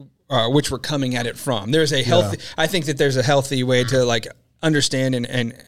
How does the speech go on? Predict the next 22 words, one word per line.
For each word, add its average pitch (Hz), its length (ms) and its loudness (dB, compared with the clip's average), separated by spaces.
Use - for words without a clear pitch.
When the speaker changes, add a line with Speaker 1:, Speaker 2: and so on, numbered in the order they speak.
Speaker 1:
and, 123 320 -6
uh, 107 260 -4
embrace 127 380 0
identity. 127 440 -2
And 123 100 0
then 127 80 -2
there's 123 200 0
a, 110 220 -4
a 131 100 0
way 143 160 4
that 135 220 -2
humanity 135 500 -2
often 135 300 0
does 120 520 0
<laughs> - 220 -2
in 180 180 4
a 139 140 0
very 139 260 2
unhealthy 131 400 -4
fashion 127 380 -4
where 127 100 -2
we, 120 320 -2